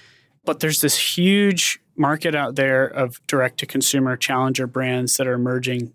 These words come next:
in the last seven or eight years that, that are taking over. They're not doing these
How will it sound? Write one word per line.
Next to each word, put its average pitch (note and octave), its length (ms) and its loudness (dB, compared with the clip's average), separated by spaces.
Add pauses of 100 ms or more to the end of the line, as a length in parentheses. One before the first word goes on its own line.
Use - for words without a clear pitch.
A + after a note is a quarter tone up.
in C#3 120 0
the C3 80 0
last B2 320 -2
seven C3+ 240 -2
or C3+ 80 0
eight C3 160 -4
years B2 460 -4 (480)
that, C#3+ 240 0
that C#3 100 0
are B2+ 80 0
taking D3+ 420 2
over. B2+ 440 -2 (580)
They're C#3 140 2
not C#3 280 0
doing C#3 400 2
these C3 460 0